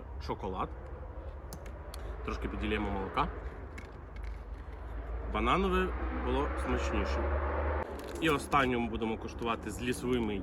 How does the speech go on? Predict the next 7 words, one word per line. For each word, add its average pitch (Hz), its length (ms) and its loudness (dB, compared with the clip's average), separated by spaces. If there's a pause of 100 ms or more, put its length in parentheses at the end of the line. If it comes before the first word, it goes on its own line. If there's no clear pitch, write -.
ягодами. 107 680 4 (2750)
Тут 139 160 0
вже 123 240 -2 (520)
рожеві 127 500 2
такі - 240 -2
гранулки. 165 640 2 (920)
Гарні. 139 400 2